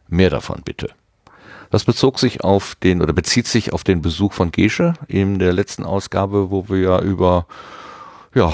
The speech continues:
doch ziemlich breit, äh, Gott und die Welt, Abnehmen und, äh, Selbstschutz und Seelen, ähm,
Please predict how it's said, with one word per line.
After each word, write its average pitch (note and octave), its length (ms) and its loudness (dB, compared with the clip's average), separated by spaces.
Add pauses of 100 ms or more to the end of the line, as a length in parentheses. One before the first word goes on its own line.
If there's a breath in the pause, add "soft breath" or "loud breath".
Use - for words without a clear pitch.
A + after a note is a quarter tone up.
(100)
doch - 260 -2
ziemlich G#2+ 300 0
breit, F#2+ 640 -2
äh, F2+ 200 6
Gott G#2+ 200 2
und G2+ 120 0
die F#2 100 2
Welt, G2+ 320 2
Abnehmen F#2+ 540 2
und, F2 760 -2
äh, E2 520 4 (600 loud breath)
Selbstschutz - 1000 0
und D#2+ 400 -4
Seelen, F2 500 2 (960 loud breath)
ähm, D#2 580 0